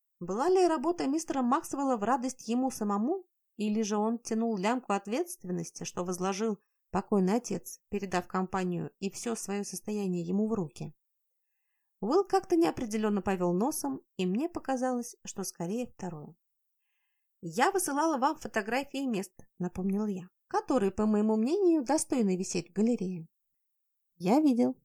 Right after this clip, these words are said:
Значило ли это, что они ему понравились?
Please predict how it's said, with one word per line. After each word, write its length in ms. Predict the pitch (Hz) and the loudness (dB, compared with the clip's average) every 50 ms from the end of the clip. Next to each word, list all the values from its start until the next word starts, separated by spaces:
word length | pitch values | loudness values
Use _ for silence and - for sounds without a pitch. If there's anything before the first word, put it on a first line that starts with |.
| _ _ _ _ _ _ _ _ _ _ _ _ _ _ _ _ _ _ - | _ _ _ _ _ _ _ _ _ _ _ _ _ _ _ _ _ _ -8
Значило 580 | 175 170 185 202 247 320 - - 269 240 254 | -2 2 4 4 4 2 2 2 2 4 4
ли 160 | 240 220 220 - - | 4 4 2 0 -2
это, 380 | 247 302 339 - - 202 180 - _ _ _ | -2 -2 -2 -4 -8 -12 -12 -14 _ _ _
что 220 | - - - 202 | -14 -6 -4 -2
они 320 | 190 185 190 208 247 277 262 | 0 0 0 0 0 0 0
ему 180 | 226 220 240 | 0 -2 -2
понравились? 720 | 240 - 233 226 208 190 196 202 170 147 - - - - | -4 -4 -4 -4 -2 -2 -4 -4 -4 -6 -6 -8 -12 -16